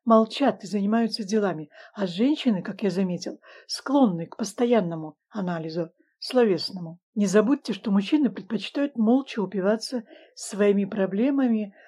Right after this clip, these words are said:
а не «Единственная моя проблема сейчас — это вы», злобно парировал он и стиснул зубы так сильно, что почувствовал пульсацию в челюсти. И моя проблема исчезнет в тот момент,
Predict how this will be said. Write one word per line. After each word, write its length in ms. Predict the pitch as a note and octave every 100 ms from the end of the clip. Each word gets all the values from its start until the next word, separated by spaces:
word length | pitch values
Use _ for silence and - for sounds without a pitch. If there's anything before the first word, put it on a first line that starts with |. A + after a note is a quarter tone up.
| - - A#3+
а 340 | G#3+ G#3 G#3+ B3+ -
не 400 | A#3 A3 G#3+ - _ -
«Единственная 680 | G3 G#3+ A3+ G3+ - G3 F#3+
моя 180 | F#3 F#3+
проблема 460 | A3 G3+ A3+ D#4
сейчас — 400 | C#4+ - - G3+
это 220 | A3 C4+ C4+
вы», 260 | G3 D3+ -
злобно 480 | F3 F#3+ F#3+ F3 F3+
парировал 580 | G#3 F#3 F3+ E3+ F3
он 200 | G3+ B3 - - -
и 80 | F3+
стиснул 520 | - C#4 B3+ A3+ F#3
зубы 320 | F3 G3 F#3
так 240 | F#3 F#3+
сильно, 500 | - - C4+ A3+ E3 - - -
что 160 | - G#3+
почувствовал 600 | G3+ G3 B3+ - G#3+ F3+
пульсацию 640 | G#3 - G#3+ G3 - F#3+
в 60 | -
челюсти. 640 | - F#3+ E3 - - A3+ _ - - -
И 60 | G#3
моя 200 | G#3+ G#3
проблема 540 | G#3+ F#3+ G#3 B3+ A3+
исчезнет 580 | G#3+ - C4 G3+ E3 - _ _ -
в 100 | -
тот 240 | A3+ G#3+
момент, 460 | F3+ E3+ A#3+ B3+